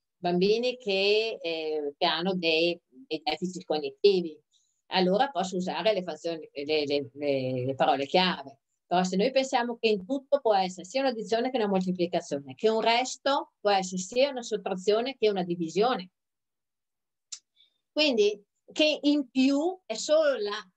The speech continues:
qua-, quanti in più è una sottrazione e tante volte di più viene so-,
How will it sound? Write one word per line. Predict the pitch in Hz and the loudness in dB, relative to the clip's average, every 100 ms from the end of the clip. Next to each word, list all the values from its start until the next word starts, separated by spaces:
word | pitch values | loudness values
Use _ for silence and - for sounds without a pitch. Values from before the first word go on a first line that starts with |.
| - | -4
qua-, | 190 190 | -4 -4
quanti | - 269 269 262 | -4 -4 -2 -2
in | 240 226 185 | 2 2 0
più | 220 262 214 - _ | 2 2 2 -2 _
è | 180 214 | 0 0
una | 202 | 0
sottrazione | 185 180 180 175 - 196 220 247 277 - - | -4 -4 -4 -4 0 2 2 -2 -6 -8 -8
e | 185 | -2
tante | 190 185 185 | 0 0 2
volte | 190 214 220 | 2 2 -6
di | 202 185 _ _ | -8 -10 _ _
più | - 240 240 269 - _ _ _ _ | -2 0 2 0 -4 _ _ _ _
viene | 170 196 | -2 -2
so-, | - 196 | 0 -2